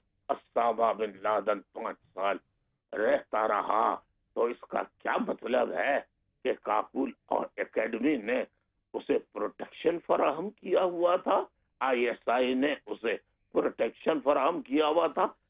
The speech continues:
एमआई ने किया हुआ था, एफ़आईए ने किया हुआ था, किसने किया हुआ था? तो सबको क्यों नहीं पकड़ लिया, सबको क्यों नहीं गिरफ्तार कर लिया, सबको क्यों नहीं बरतरफ किया गया?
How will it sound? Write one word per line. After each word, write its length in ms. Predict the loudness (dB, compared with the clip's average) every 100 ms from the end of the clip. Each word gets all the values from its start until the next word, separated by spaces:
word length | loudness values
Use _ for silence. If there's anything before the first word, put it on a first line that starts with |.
| _ -2
एमआई 480 | 0 2 2 2
ने 180 | 2 0
किया 320 | 0 2 4
हुआ 240 | 4 4 2
था, 360 | 2 0 0 _ _
एफ़आईए 640 | -4 0 2 2 0 -2 -2
ने 200 | 0 -2
किया 320 | 0 0 2
हुआ 280 | 4 4 2
था, 400 | 0 2 2 0 -4 _ _ _ -12
किसने 380 | -10 -6 -4 -4
किया 300 | -2 2 2
हुआ 280 | 0 -2 -2
था? 280 | 0 0
तो 420 | 0 -6 _ -2 0
सबको 460 | -2 -8 _ -4
क्यों 300 | -2 -2 0
नहीं 180 | 2 0
पकड़ 380 | 0 0 0 -2
लिया, 420 | -6 -2 0 0 -4 _ _ -2
सबको 340 | -2 0 -2
क्यों 320 | 0 0 2
नहीं 340 | 2 2 2 2
गिरफ्तार 580 | 0 -2 -4 -2 -2
कर 200 | -2 -4
लिया, 440 | -6 -6 -4 -2 -2 -4 _ _ -2
सबको 300 | -2 0 -2
क्यों 320 | 0 0 2
नहीं 420 | 2 2 0 0
बरतरफ 520 | -2 -4 -6 -2 -2 -4 _
किया 260 | -4 -4 -4
गया? 480 | -6 -6 -6 -6